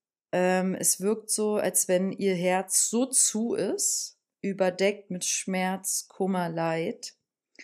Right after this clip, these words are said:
Und dann dazu, die Geschichte der Person ist halt beim Thema Reden,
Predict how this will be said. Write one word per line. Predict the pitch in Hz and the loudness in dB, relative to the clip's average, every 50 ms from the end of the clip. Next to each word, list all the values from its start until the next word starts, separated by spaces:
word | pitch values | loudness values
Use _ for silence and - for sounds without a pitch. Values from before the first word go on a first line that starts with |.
| - - - _ _ | -20 -20 -20 _ _
Und | - 180 185 160 | -10 -8 -4 0
dann | 185 185 190 202 202 | 2 2 2 4 4
dazu, | 202 202 202 202 - - - 226 233 240 220 | 2 2 2 0 0 0 0 0 0 0 -2
die | 196 180 185 180 180 180 | -2 -4 -6 -8 -8 -8
Geschichte | 170 175 175 - - - 214 208 - 220 | -6 -6 -6 -4 -2 -2 -2 -2 -4 -4
der | 196 190 180 | -2 -2 -4
Person | 180 - 196 175 165 170 175 185 185 165 | -4 -4 -6 -6 -4 -4 -4 -2 -4 -4
ist | 165 - - - | -4 -4 -4 -4
halt | 175 170 165 165 165 - - - _ - | -2 -2 -4 -4 -6 -10 -16 -18 _ -14
beim | - 170 175 170 165 160 160 160 | -12 -12 -8 -6 -6 -6 -6 -8
Thema | - - 180 170 170 165 160 | -8 -8 -6 -6 -6 -6 -6
Reden, | 156 165 175 180 175 175 170 170 | -6 -4 -4 -4 -4 -4 -6 -6